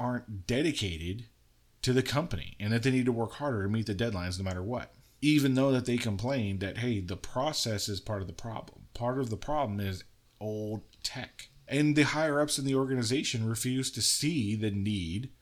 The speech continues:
uh, for the process implementation improvement and spend money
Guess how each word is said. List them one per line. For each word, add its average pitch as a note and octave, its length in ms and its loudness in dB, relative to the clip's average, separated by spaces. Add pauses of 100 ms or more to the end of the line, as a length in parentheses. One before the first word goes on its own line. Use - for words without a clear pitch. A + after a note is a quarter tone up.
uh, F2 360 -6
for F#2+ 400 -2
the G#2+ 240 0
process G2+ 500 0
implementation A#2+ 800 0
improvement A2 580 0
and G#2 240 0
spend G2+ 400 0
money G#2 400 0